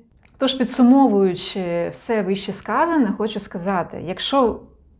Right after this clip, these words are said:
все тотально свербить, і ви змогли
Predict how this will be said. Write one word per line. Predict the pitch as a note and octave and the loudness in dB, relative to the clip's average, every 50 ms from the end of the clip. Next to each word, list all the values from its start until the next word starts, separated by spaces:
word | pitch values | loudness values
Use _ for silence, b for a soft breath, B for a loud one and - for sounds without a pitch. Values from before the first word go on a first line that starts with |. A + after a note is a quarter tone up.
| _ _ _ _ _ _ _ | _ _ _ _ _ _ _
все | - - - - - B3 A#3+ A3 F#3+ | -20 -20 -20 -4 0 2 2 2 2
тотально | - - F#3+ F#3 F#3 - A3 G#3+ G#3 F#3+ F3 F3 | 0 -2 -6 -6 -4 -2 -2 -2 -2 -2 -4 -8
свербить, | F3 - - F3+ F3 E3+ E3 D#3 F3+ A#3+ D4+ - - - _ _ _ _ _ _ _ _ _ _ _ _ _ _ _ _ _ _ _ _ _ _ _ _ _ _ _ _ _ _ _ | -10 -12 -12 -10 -10 -8 -6 -4 -4 -4 -4 -6 -10 -18 _ _ _ _ _ _ _ _ _ _ _ _ _ _ _ _ _ _ _ _ _ _ _ _ _ _ _ _ _ _ _
і | - A3+ G#3 | -2 0 2
ви | G3+ B3+ B3+ | 4 4 4
змогли | G#3 F3+ G#3 G#3+ A3 G#3 F#3 G3+ A3+ A#3 A#3 G3+ E3+ D3+ - A3+ | 4 4 4 4 4 2 2 2 0 0 0 -2 -4 -8 -12 -16